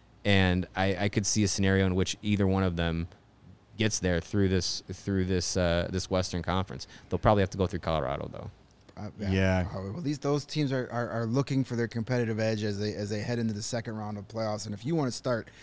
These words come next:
Speaker 2: your day with a competitive edge, you need to start brewing yourself up a big old batch of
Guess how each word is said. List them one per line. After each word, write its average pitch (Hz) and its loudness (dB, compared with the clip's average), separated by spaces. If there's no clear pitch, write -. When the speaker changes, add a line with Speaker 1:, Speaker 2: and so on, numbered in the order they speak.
Speaker 2:
your 147 4
day 107 0
with 104 -4
a 110 -8
competitive 107 -4
edge, 104 -2
you 135 0
need 202 2
to 143 -2
start 131 0
brewing 196 10
yourself 151 8
up 139 4
a 113 -4
big 131 2
old 131 2
batch 123 2
of 120 -4